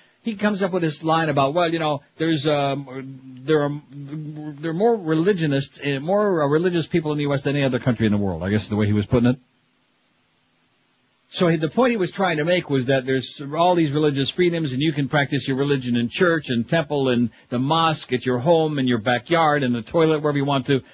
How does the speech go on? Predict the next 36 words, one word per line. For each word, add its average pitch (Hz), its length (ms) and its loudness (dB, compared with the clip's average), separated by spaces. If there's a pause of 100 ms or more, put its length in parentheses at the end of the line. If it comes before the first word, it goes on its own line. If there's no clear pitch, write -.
(140)
And, 139 260 -2
uh, 135 120 0
there, 143 180 -2 (240)
but 165 180 0
see, 202 140 0
I 220 120 2
wouldn't 233 180 2
be 202 80 2
bragging 208 400 2
about 127 300 2
that, 120 200 2
Barry, 143 240 2
'cause 151 180 0
like 151 180 2
that 147 180 0
kid 190 160 0
with 170 160 0
the, 143 160 -2
uh, 135 220 0 (200)
Marilyn 156 340 0
Manson 160 340 0
outfit, 123 460 0
uh, 120 120 2
in 123 120 0
the 139 100 2
audience 147 360 0
said, 117 340 2 (540)
and 127 140 -2
I 131 60 0
noticed 143 280 -2
they 131 80 2
ignored 139 340 0
him, 127 280 2
uh, 123 100 2
real 147 220 2
quick. - 360 0